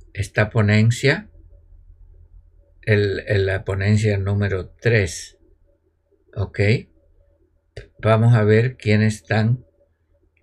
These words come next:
conectados porque no lo había dicho. Matías Cruz,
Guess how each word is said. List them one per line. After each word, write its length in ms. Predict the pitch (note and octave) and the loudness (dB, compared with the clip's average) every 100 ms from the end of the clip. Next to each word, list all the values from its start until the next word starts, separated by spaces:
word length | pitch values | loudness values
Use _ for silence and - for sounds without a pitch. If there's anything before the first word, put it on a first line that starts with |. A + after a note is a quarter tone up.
| - | -8
conectados 760 | G2 F#2 - - G#2 A#2+ B2+ | -6 -6 -8 -2 0 2 0
porque 340 | G#2 G2+ - G2+ | -4 -6 -4 -4
no 220 | G2 F#2+ | -2 -2
lo 240 | G2 F#2+ | -2 -2
había 640 | F2+ F2+ G2 G2 F2+ E2 - - _ _ _ _ _ _ _ _ _ _ _ | -4 -4 0 0 -2 -8 -14 -20 _ _ _ _ _ _ _ _ _ _ _
dicho. 520 | G2+ G#2 B2 D3 D3 | -4 -2 0 0 0
Matías 540 | G#2+ G#2 G#2 C#3+ C3 A2 | 2 0 0 4 4 4
Cruz, 800 | - A#2+ E3+ G#3+ - - - | -2 0 2 0 -4 -16 -20